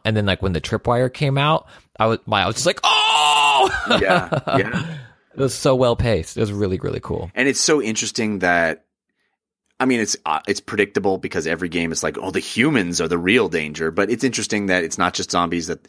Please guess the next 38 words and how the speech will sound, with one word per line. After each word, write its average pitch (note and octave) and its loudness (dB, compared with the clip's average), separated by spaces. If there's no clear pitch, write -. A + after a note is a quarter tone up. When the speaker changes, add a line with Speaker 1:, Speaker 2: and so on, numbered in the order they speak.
Speaker 2:
there's, F2 -6
there's F2 -4
gonna F#2+ -2
be F#2 0
these F2+ 0
factions, E2+ -2
and E2 -6
it's D#2+ -4
a, F2+ 0
it A2+ -4
just C#3 -2
seems D3+ -4
like C3 0
an G#2+ -2
interesting G#2+ -6
world D#3+ 2
now, C#3+ 2
and A2 -2
I B2 2
am A#2 -2
so C#3 0
in. C3 0
Like, E2+ -6
I B2+ -4
don't, F#3+ -4
just D#3+ -2
when G#3+ 2
I F#3+ 4
thought F3+ 2
I F3+ 4
didn't F3 -4
care F3 2
about E3 2
zombies C#3 0
anymore, G2+ 0
I'm G#2 0
so A#2+ 2
in. G2 0